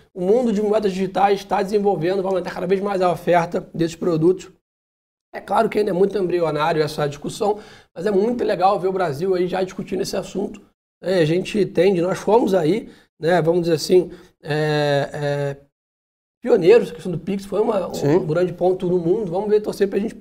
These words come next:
Speaker 1: poder talvez avançar no real digital também bombando. Ezetec Cirela, gostamos mais da Cirela, tá?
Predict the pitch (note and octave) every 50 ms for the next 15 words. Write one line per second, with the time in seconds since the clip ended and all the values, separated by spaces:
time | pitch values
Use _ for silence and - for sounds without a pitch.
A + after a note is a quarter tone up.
0 | - _ _ - F#3+ F#3+ F#3+ F3+ F#3 F#3+ F#3+ G3+ G3 G3+ G3 E3 - - D#3 D#3+
1 | E3+ D#3 D#3 D3+ D3+ D3+ D3 C#3 D3 - D3+ D3+ D3+ - - _ _ - - -
2 | _ _ _ - F3+ D3+ C#3 D#3 F3 F3 - - - - - - _ _ - F3+
3 | F#3+ D#3 C#3+ C3 A#2+ A#2 - - - _ _ _ _ _ _ _ _ - F#3 F#3
4 | G#3 G3+ G3+ - G#3+ A#3 A#3 - - - B3 G#3 F#3 G3 G#3 F#3+ E3+ D3 C#3 F3+
5 | F3+ - - A3 A#3 F#3+ F#3+ G#3+ A3+ A3+ A#3 G3+ - - G#3+ F3+ F#3+ G3+ G#3 G3
6 | E3+ D3 - D#3 D#3+ F#3 G3 F#3 - -